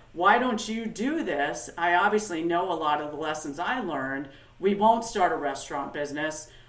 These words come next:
Let's create something together. I know you can do it."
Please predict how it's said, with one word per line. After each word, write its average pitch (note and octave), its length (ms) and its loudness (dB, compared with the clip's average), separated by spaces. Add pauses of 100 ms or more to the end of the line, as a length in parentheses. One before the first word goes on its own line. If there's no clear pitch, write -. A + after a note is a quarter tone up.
(140)
Let's G#3 300 4
create F#3 420 0
something D#3 400 -4
together. D3 760 -4 (120)
I F3 100 2
know F#3 160 0
you F#3 140 -2
can E3+ 160 -6
do D#3 220 -2
it." - 120 -8